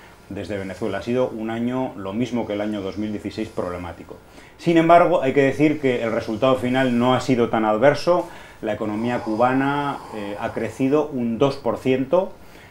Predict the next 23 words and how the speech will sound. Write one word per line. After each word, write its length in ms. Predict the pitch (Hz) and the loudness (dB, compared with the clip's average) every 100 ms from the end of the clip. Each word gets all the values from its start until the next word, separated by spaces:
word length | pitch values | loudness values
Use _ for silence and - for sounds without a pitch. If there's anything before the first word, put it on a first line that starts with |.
| - - | -14 -8
eh, 680 | 104 101 101 98 95 92 87 | -6 -4 -6 -6 -6 -8 0
con 280 | 131 143 - | 2 2 -2
sectores 640 | - - 110 - 131 127 - | -8 -6 -6 0 0 0 0
clave 340 | 131 135 135 | 0 2 0
como 200 | 110 107 | -2 -6
el 80 | 101 | -6
turismo, 560 | 104 131 135 151 160 | -2 0 0 -2 -4
que 100 | 123 | -8
ha 40 | 92 | -8
sido 200 | 107 101 | -8 -8
el 100 | - | -8
que 100 | 95 | -10
más 200 | 104 110 | -10 -8
ha 60 | |
crecido, 360 | 98 101 117 117 | -8 -8 -6 -6
un 100 | 107 | -6
cuatro 320 | 110 107 104 | -2 -2 -2
coma 240 | 104 101 95 | -4 -4 -2
cuatro 300 | 104 101 98 | -2 -2 -4
por 160 | 98 | -6
ciento, 520 | - 123 117 139 135 - - | -2 -2 2 2 2 -2 -8
con 180 | 110 113 | -6 -2
un, 180 | 123 | -2